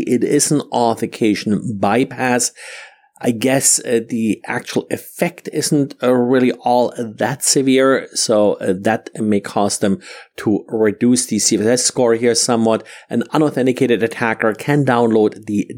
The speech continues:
diagnostic bundle of the application under V M ware S D WAN management. That's, uh, what, uh, V M ware says.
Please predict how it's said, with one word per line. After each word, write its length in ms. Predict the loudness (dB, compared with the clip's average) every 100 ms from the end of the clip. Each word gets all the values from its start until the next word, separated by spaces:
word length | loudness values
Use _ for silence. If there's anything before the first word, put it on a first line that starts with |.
| -4
diagnostic 1120 | 0 0 0 0 2 2 0 0 -2 -4 -4
bundle 460 | 2 2 2 0 -4 -18 -10
of 180 | -4 -2
the 120 | -2
application 680 | -2 -2 -2 0 0 0 -4
under 440 | 0 2 4 2 0
V 120 | 0
M 120 | 2 2
ware 200 | 0 -2
S 220 | -4 -2
D 180 | 0 2
WAN 480 | 2 2 2 0 -2 -10 -8
management. 680 | 0 2 2 0 2 2 0
That's, 600 | -8 -10 -6 -6 -4 -2
uh, 160 | 0 0
what, 460 | 0 2 2 0 _ 2
uh, 240 | 4 2
V 180 | 2 2
M 160 | 2
ware 140 | 2 2
says. 340 | 2 0 0